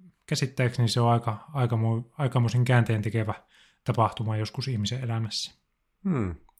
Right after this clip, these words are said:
Speaker 2: No niin, mä oon kuullut kans. Itehän, itehän niinku ei, en osaa pikkujouluissa selvästikään juhlia siten, kuten kuuluu, koska ei, ei oo kyllä juurikaan jäänyt omista pikkujoulukokemuksista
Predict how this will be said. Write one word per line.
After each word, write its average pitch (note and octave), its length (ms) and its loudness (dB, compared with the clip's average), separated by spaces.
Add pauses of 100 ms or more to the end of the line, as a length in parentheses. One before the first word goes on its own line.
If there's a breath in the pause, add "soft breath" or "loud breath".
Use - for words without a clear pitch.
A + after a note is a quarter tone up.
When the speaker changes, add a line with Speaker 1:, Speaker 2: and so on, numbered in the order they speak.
(100)
Speaker 2:
No G#2 260 0
niin, F#2 180 0
mä F#2 60 0
oon A#2 120 0
kuullut F#2 360 0
kans. D#2+ 300 -6
Itehän, F2 420 -4 (1080 loud breath)
itehän A2+ 420 6
niinku F2+ 320 -4 (120)
ei, F2 160 -4 (200)
en F2+ 120 -2
osaa F2+ 220 -2
pikkujouluissa D#2+ 720 -4
selvästikään - 640 -6
juhlia E2 360 -4 (1120 soft breath)
siten, A#2 360 4
kuten G2 280 2
kuuluu, F2+ 500 4
koska - 320 -6
ei, E2 220 -4
ei F2 160 -2
oo D#2+ 80 -2
kyllä G2 180 -2
juurikaan F#2+ 480 0
jäänyt D#2 220 -4
omista E2+ 300 -8
pikkujoulukokemuksista E2 1000 -6